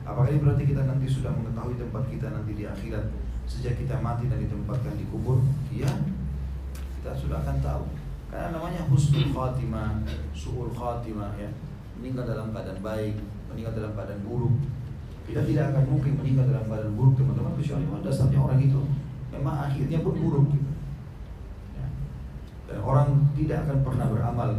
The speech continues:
tidak akan pernah meninggal dalam keadaan baik, kecuali memang dia beramal soleh. Makanya kata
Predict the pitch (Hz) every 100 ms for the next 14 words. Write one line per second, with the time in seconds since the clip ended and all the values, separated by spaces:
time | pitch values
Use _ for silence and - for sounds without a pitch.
0 | 101 127 127 - - - - 117 113 113
1 | 117 98 98 98 98 95 101 139 - -
2 | - 151 147 131 - - - - - -
3 | - - - - - - 127 131 131